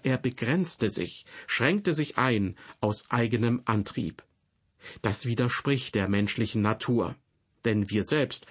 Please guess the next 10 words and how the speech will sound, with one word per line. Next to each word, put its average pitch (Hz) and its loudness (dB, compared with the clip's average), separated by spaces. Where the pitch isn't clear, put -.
wollen 110 2
uns 170 0
mit 98 -2
unseren 104 0
Wünschen 147 2
und 110 -2
unserem 104 0
Wesen 123 2
eher 117 0
ausbreiten. 104 -2